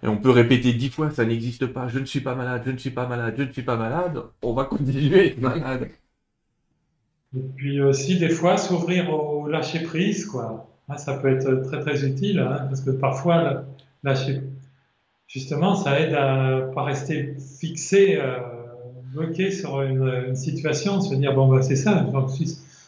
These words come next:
Speaker 2: bon, maintenant, je, je lâche. » C'est un mot très, très important, et
Speaker 1: Mm.
Speaker 2: avec, euh, l'idée de, de s'accorder au sens du courant, quoi. Les choses viennent,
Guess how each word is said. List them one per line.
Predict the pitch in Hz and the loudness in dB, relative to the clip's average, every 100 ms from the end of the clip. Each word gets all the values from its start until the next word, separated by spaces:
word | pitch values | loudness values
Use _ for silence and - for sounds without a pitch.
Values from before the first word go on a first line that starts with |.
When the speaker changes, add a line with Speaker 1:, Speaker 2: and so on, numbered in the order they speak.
| _ | _
Speaker 2:
bon, | 139 139 | 2 4
maintenant, | 139 156 | 6 4
je, | 135 139 131 - - - - | 4 4 4 2 -4 -10 -8
je | - 135 | 2 6
lâche. » | 135 131 - - - - _ _ | 6 4 0 -4 -8 -16 _ _
C'est | _ 139 | _ -6
un | 135 | -4
mot | 143 | -2
très, | 139 165 | -2 -2
très | 170 139 | 0 -2
important, | 147 135 135 - 190 196 | -2 -4 -4 0 0 0
et | 156 143 135 - - - _ _ 143 | -2 -2 -4 -6 -8 -16 _ _ -4
Speaker 1:
Mm. | |
Speaker 2:
avec, | 147 151 156 | 0 0 0
euh, | 147 | -2
l'idée | 143 135 165 165 | -2 0 2 2
de, | 147 143 139 139 135 135 135 135 135 | 2 0 2 0 0 -2 -2 -2 -2
de | |
s'accorder | 135 156 - 156 - 175 160 | -2 -2 0 0 2 2 2
au | 139 | 0
sens | - 147 135 | 0 0 0
du | 139 | -2
courant, | - 147 135 139 123 117 | -4 -2 0 2 0 -2
quoi. | 107 - - - 143 | -6 -8 -14 -8 -2
Les | |
choses | 131 233 180 | 2 4 2
viennent, | 147 175 135 - | 2 2 0 -4